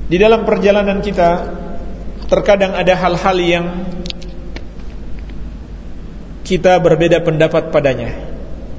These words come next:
Maka kita harus paham, seperti apa perbedaan pendapat itu, apa yang harus kita lakukan dalam menghadapinya, bagaimana sikap kita.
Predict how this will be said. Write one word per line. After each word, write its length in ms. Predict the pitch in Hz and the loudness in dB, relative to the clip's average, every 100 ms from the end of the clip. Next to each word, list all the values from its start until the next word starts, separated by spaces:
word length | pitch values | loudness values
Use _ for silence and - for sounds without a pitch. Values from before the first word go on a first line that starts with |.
| - - - - - - | -10 -10 -12 -10 -8 2
Maka 160 | 170 190 | 4 4
kita 220 | 220 220 | 4 4
harus 160 | 202 - | 2 0
paham, 480 | - 156 123 113 - - - - - - - - - - - - - - - - - - | 0 0 -4 -6 -8 -10 -10 -10 -10 -10 -10 -10 -8 -8 -8 -8 -10 -10 -8 -8 -8 -6
seperti 400 | - 214 226 254 | 0 2 4 4
apa 200 | 247 220 | 4 2
perbedaan 480 | 214 190 196 196 180 | 4 4 6 4 2
pendapat 480 | 185 180 175 175 190 | 2 2 4 2 0
itu, 240 | 185 208 214 - - - - - - - - - - - - - - - - - - - - - - - - - - | -2 -2 -2 -8 -10 -10 -10 -8 -8 -8 -10 -8 -8 -8 -8 -8 -10 -12 -12 -12 -10 -10 -8 -8 -8 -8 -8 -8 0
apa 280 | 208 226 240 | 2 4 4
yang 200 | 214 202 202 - - - - - | 4 2 -2 -4 -4 -6 -6 0
harus 320 | 240 226 - | 2 4 2
kita 160 | 190 185 | 2 2
lakukan 480 | 175 180 160 135 - - - 147 | 2 0 0 -2 -4 -10 -8 0
dalam 320 | 170 196 202 | 4 4 2
menghadapinya, 640 | 170 160 156 147 139 131 | 0 2 2 2 0 -2
bagaimana 400 | 117 156 190 226 | 0 2 4 4
sikap 320 | 220 - 185 - | 4 4 4 0
kita. 240 | 170 117 | -2 -2